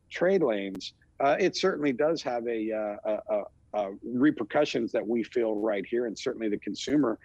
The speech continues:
uh, could perhaps feel at the cash register. For us, we saw a little bump in exports of crude oil, uh, to Europe, uh, because the crude that was, uh, was moving to Europe via the Suez Canal from the Middle East, Middle East source crude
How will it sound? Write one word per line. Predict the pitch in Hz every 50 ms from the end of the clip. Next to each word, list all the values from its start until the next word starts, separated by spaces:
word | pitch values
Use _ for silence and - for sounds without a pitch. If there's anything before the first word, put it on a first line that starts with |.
| - - _ _ -
uh, | 120 113 107 -
could | - - 120 101
perhaps | - 120 110 98 113 104 101 - -
feel | - - 113 107 107 101 101
at | 101 92
the | - -
cash | - - 143 147 139 - -
register. | 117 104 95 90 95 - - 98 92 85 - _ - - - _ _
For | - - - 151 139 - 147
us, | 156 185 196 165 151 139 - -
we | 131 147 175
saw | 165 - - 175 156 147
a | 151
little | 202 285 294
bump | 214 131 117 127 127 139 143 -
in | 143 117
exports | 117 120 131 - - - 165 165 165 165 - - - -
of | 127 - 151 -
crude | - - 151 156 156
oil, | 156 156 160 185 185 160 _ _ _ _ _ _ _ -
uh, | 143 139 135 131 127
to | - - 151 135
Europe, | 127 139 143 147 156 175 175 _ _ _ -
uh, | 127 123 123 123 117 113 -
because | 123 127 120 - 139 127 110 135 - - 123 120
the | 120 120
crude | - - - 160 151 147 147 143 131 120
that | 135 131 120
was, | 123 131 131 127 117 110 131
uh, | 127 120 120 123 131
was | 131 127 117 104
moving | 131 143 139 135 135
to | 123 123
Europe | 120 123 127 131 131 127 - - _ _ _ _ _ _ -
via | 120 135 135 135 120
the | 120 -
Suez | - - 147 139 135 131 127 123 -
Canal | - - 120 123 123 123 123 123 -
from | 135 123 123
the | 120
Middle | 117 123 123 117 117 120
East, | 127 117 - -
Middle | 127 127 131 127 123 123
East | 123 117 - -
source | - 127 127 120 -
crude | - - 143 135 131 131 123